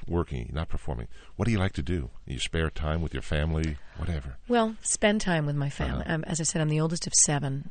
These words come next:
Speaker 2: Um, they're mostly up in the Boston area. I have lots of nieces and nephews. I'm going up in August to,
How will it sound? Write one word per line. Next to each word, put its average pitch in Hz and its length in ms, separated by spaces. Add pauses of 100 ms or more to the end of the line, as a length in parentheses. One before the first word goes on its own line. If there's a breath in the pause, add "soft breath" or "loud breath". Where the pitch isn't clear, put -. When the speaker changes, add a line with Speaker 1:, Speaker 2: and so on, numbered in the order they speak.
(120)
Speaker 2:
Um, 139 320
they're 147 120
mostly 147 380
up - 100
in 147 60
the 143 60
Boston 135 440
area. 135 460 (360 soft breath)
I 165 60
have 147 100
lots 151 360
of 143 80
nieces 143 400
and 143 80
nephews. 139 760
I'm 147 140
going 147 300
up 143 200
in 147 80
August 147 440
to, 156 180